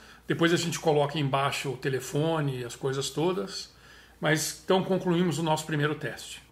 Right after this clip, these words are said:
Agora nós vamos falar do segundo kit que a Edifier tá trazendo pro Brasil, que é composto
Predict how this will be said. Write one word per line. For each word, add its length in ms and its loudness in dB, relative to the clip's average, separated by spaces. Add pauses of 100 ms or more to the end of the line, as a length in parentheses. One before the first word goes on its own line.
(120)
Agora 400 2
nós 200 2
vamos 200 -2
falar 720 0 (300)
do 100 -2
segundo 540 -2
kit 580 -8 (300)
que 100 0
a 40 6
Edifier 680 2
tá 100 -4
trazendo 460 -6
pro 140 -12
Brasil, 580 -4 (500)
que 120 -2
é 40 2
composto 840 -4